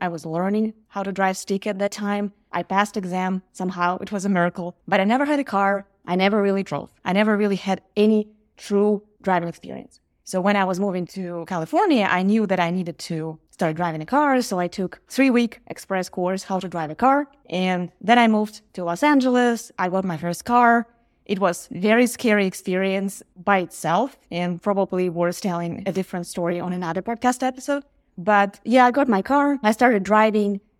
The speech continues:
I got the handle of it pretty quickly, but I was still new to driving. I planned the trip to Hawaii for me and my daughter for October of the same year, so six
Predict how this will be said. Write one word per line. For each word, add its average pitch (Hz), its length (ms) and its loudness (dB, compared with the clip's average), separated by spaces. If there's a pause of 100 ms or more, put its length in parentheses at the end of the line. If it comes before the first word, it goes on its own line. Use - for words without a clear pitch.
I 208 160 2
got 240 220 6
the 247 100 2
handle 214 340 2
of 202 60 2
it 202 180 -4
pretty 277 220 2
quickly, 214 440 -2
but 180 220 0
I 185 140 2
was - 240 -6 (100)
still 339 380 0
new 233 540 4
to 202 120 -4
driving. 160 460 -2 (340)
I 240 140 4
planned 254 380 2
the 196 160 -2
trip 208 440 -4 (160)
to 185 80 -8
Hawaii 180 720 -2
for 185 160 -2
me 220 200 4
and 202 80 2
my 175 120 0
daughter 175 380 -4
for 170 240 -8
October 208 500 -2
of - 160 -6
the 165 80 -10
same 156 240 -10
year, 147 380 -10
so - 220 -12
six - 400 -10